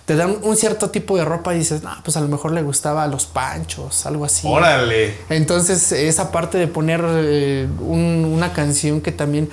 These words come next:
Speaker 1: armonice esta parte, porque es parte de, también del ambiente de nosotros.
Speaker 2: Para que se sienta cómodo.
Speaker 1: Exactamente.
Speaker 2: Es que es loco, es loquísimo, eh, hacer que se sienta cómodo un muerto, ¿sabes? O sea, eh,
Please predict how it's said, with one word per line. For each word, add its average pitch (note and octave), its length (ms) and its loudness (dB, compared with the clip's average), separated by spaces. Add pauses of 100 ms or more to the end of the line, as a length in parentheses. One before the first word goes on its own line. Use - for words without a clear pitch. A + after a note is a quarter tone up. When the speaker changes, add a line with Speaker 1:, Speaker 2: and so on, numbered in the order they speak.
Speaker 1:
armonice D#3+ 460 0
esta - 200 -4
parte, C4 240 -2
porque G#3 280 -2
es A3 100 0
parte A#3 400 -2
de, D#3 120 0
también E3 300 0
del F3 140 2
ambiente D#3+ 400 2
de E3+ 120 0
nosotros. C#3+ 600 -6
Speaker 2:
Para A2+ 180 0
que A2 60 0
se A2 140 2
sienta B2 300 0
cómodo. B2+ 340 0
Speaker 1:
Exactamente. D#3+ 540 -2
Speaker 2:
Es C3+ 100 -2
que D#3+ 60 0
es A#2+ 120 2
loco, B2+ 400 0
es A#2+ 180 -2
loquísimo, A#2 800 0 (120)
eh, A2+ 200 -6
hacer G#2+ 240 -2
que A#2+ 80 -4
se A#2+ 120 0
sienta A#2+ 260 0
cómodo A#2 320 0
un A#2 100 -2
muerto, A2+ 300 -2
¿sabes? B2+ 240 2
O C#3 80 2
sea, D#3+ 340 2 (300)
eh, C#3 400 2